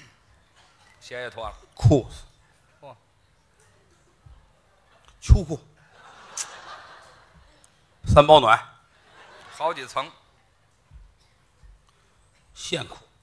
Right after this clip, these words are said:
Speaker 1: 线裤穿秋裤里头啊。
Speaker 2: 毛裤。
Speaker 1: 好，还一层呢。
Speaker 2: 内裤。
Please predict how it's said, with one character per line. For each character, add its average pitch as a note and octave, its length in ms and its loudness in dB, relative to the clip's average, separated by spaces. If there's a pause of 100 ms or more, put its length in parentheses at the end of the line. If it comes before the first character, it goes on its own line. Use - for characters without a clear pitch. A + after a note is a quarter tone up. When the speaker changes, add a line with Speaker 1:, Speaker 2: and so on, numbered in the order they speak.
(1040)
Speaker 1:
线 D3+ 260 -4
裤 C#3 180 -16
穿 D#3 180 -2
秋 F3 160 -14
裤 D3 200 -16
里 F#2 260 -18
头 A2 100 -6
啊。 A2 240 -4 (960)
Speaker 2:
毛 D3 220 12
裤。 C3 220 -2 (400)
Speaker 1:
好， G2+ 280 -8 (140)
还 D#3+ 160 0
一 F3+ 160 -4
层 C3 320 -10
呢。 C3 80 -20 (2000)
Speaker 2:
内 B2 200 2
裤。 - 180 10